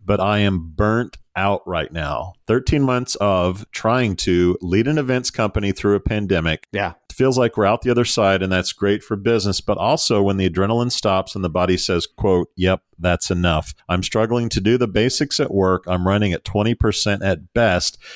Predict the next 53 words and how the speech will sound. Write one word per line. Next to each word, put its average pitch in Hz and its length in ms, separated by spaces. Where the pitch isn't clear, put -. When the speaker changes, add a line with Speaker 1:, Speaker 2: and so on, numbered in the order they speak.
Speaker 1:
and 87 140
that 104 140
isn't 107 240
fair 104 180
on 104 80
the 107 80
team 95 400
that 90 140
have 87 160
killed 101 260
themselves 90 600
to 90 140
get 87 300
us 85 420
through. 80 440
I - 100
think 85 220
it 76 120
might 80 240
be 87 100
time 85 480
to - 140
recharge 78 680
the 78 100
batteries." 67 800
Well, 92 120
Jamie, 127 680
I 87 140
hope 104 300
you 107 80
recharge 107 540
those 113 200
batteries, 107 440
baby, 98 300
because 92 380
we're 95 280
coming 139 280
into 143 200
the 110 100
roaring 127 420
twenties. 113 760
And 98 120
I 101 80
know 110 160
I 107 100
speak 101 340
for 101 120
Chad 101 280
and 101 120
myself 101 540
when 87 100
I 85 120
say 82 520